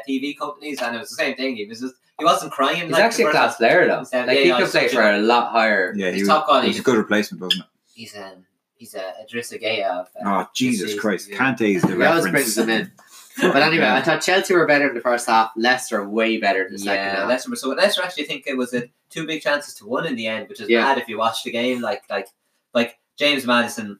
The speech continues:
Speaker 1: I thought he was absolutely brilliant. He controlled the game, but he should have scored the winner, shouldn't
Speaker 3: I
Speaker 1: he?
Speaker 3: thought he was shocking.
Speaker 2: Yeah.
Speaker 1: Yes, that's it.
Speaker 2: So,
Speaker 3: <laughs>
Speaker 2: before we move on to the next game, again, a few talking points.
Speaker 1: Yeah.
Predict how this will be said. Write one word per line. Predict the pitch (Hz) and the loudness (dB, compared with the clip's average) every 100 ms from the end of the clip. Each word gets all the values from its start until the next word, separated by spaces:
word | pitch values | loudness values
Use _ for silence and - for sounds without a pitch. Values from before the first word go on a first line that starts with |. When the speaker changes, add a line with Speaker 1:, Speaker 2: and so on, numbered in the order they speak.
| - | -12
Speaker 1:
I | |
thought | 117 107 | -6 -4
he | 107 | -4
was | 120 | -4
absolutely | 117 - 95 | -4 -6 -12
brilliant. | 92 98 95 90 | -8 -8 -8 -12
He | |
controlled | 101 104 123 123 107 | -18 -6 -2 0 -2
the | |
game, | 101 101 95 | -4 -4 -4
but | 101 - - _ | -6 -8 -10 _
he | 101 | -16
should | 113 131 | -6 -6
have | 123 | -4
scored | 113 101 | -4 -4
the | - | -4
winner, | 117 123 | -6 -6
shouldn't | - 123 139 | -6 -4 -4
Speaker 3:
I | |
Speaker 1:
he? | |
Speaker 3:
thought | 131 107 | -2 -2
he | 76 | -2
was | - | -4
shocking. | 113 107 107 - _ | -2 -2 -4 -14 _
Speaker 2:
Yeah. | 98 101 | -10 -8
Speaker 1:
Yes, | 104 | -10
that's | 107 101 110 | -14 -12 -8
it. | 104 98 | -6 -6
Speaker 2:
So, | - 143 143 180 | 0 2 4 2
Speaker 3:
<laughs> | 175 - - - | 0 -2 -6 -6
Speaker 2:
before | 139 - 165 160 | -6 2 4 4
we | |
move | 143 135 | 4 2
on | 131 123 | 2 0
to | 117 | -2
the | 113 | -2
next | 120 - | -2 -2
game, | 104 98 95 | -4 -4 -2
again, | 113 98 - _ | 0 0 -4 _
a | |
few | - 175 147 | 2 2 4
talking | 123 - 98 | 0 0 -6
points. | 98 92 - - - _ _ | -6 -6 -8 -12 -12 _ _
Speaker 1:
Yeah. | _ | _